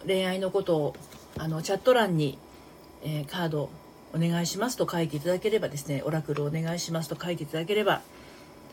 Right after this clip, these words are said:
あのー、カード引かせていただきます。カードはですね、四十四枚あります。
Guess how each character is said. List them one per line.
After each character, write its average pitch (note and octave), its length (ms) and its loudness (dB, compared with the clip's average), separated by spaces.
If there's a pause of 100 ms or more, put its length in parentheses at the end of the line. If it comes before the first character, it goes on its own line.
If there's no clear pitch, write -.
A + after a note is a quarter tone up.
(160)
あ D#3+ 140 -2
の D#3 140 0
ー、 D3+ 340 -4 (1300)
カ F3 140 0
ー E3+ 40 2
ド D3+ 80 0
引 C#3 100 -2
か F3+ 120 0
せ F3+ 100 0
て E3+ 80 -2
い D3+ 40 0
た D#3 80 -4
だ D#3+ 100 0
き D3+ 120 -4
ま D#3 120 0
す。 - 140 -6 (320)
カ E4+ 160 6
ー E4+ 60 8
ド A3+ 100 10
は E3+ 80 6
で D3+ 100 2
す C#3 100 -4
ね、 D3+ 100 2
四 D#4+ 280 10
十 F3+ 180 4
四 C#4+ 300 10
枚 D#3+ 220 8
あ C#3+ 60 4
り D3 100 4
ま D3 180 4
す。 - 160 -6